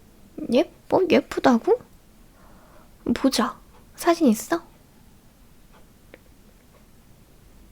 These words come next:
아,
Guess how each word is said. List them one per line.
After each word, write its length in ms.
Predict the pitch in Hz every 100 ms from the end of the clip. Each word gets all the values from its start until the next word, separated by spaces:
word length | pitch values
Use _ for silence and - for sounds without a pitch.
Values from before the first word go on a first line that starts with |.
| - - - - - - - _ - _ - - - - _ - 233
아, 720 | 220 214 214 208 208 202